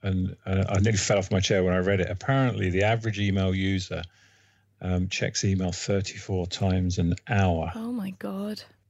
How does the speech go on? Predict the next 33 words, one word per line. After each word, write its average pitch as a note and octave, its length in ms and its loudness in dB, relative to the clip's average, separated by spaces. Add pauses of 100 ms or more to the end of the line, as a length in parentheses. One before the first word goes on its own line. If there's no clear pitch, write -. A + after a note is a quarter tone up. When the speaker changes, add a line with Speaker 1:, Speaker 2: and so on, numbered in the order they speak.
(360)
Speaker 1:
Um, F#2+ 340 4
and A#2+ 160 4
that's D3+ 180 2
not C3+ 160 0
the A#2+ 60 -4
mobile B2 400 2
devices G#2+ 640 0
and F#2 100 -4
tablets. F#2 460 -2
If G2 100 -2
you A2 60 2
add A2+ 180 0
those A#2 300 0
into F2+ 160 -2
the F2+ 60 -4
equation, F2 460 -4
you're G2 120 0
looking G#2+ 300 0
at F#2 40 -2
about F2+ 240 0
seventy-four, F#2 640 -2
seventy-five F#2 680 -2
times F2+ 340 0
now. G#2+ 100 0 (240)
We A#2 120 2
spend G2 280 2
more G2 240 2
than E2+ 140 0
enough E2 240 -2
time E2+ 240 -2
in E2+ 80 0
our E2+ 120 0
inbox. E2+ 460 -4